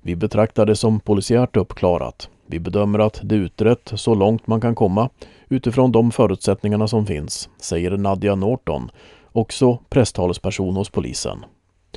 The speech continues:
"Hur har olyckan gått till?" Det man har kommit fram till är att personbilen i mycket hög hastighet plötsligt har svängt över på fel sida av vägen. "Det har orsakat den här tragiska olyckan",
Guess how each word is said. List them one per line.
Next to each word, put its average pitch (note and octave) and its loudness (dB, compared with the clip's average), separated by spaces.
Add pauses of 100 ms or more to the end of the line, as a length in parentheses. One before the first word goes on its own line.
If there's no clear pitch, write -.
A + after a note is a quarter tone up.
(420)
"Hur C3+ 4
har C#3 8
olyckan B2 2
gått B2+ 0
till?" C2 -4 (520)
Det E2+ -6
man F2+ -4
har - -4
kommit F#2+ -4
fram A2+ 0
till A2 2
är G#2+ 4
att A2+ -4
personbilen G2 0 (340)
i G2+ -2
mycket G2+ 0
hög G#2 2
hastighet A2+ 0
plötsligt A#2 -2
har G#2+ 4
svängt G#2 -2
över A2+ 2
på A#2+ 0
fel B2+ 2
sida D#2+ -4
av G2 0
vägen. F#2+ -4 (600)
"Det D#2 -4
har F2 2
orsakat G2+ 2
den G#2 0
här G#2+ 4
tragiska G#2+ 2
olyckan", F2 -2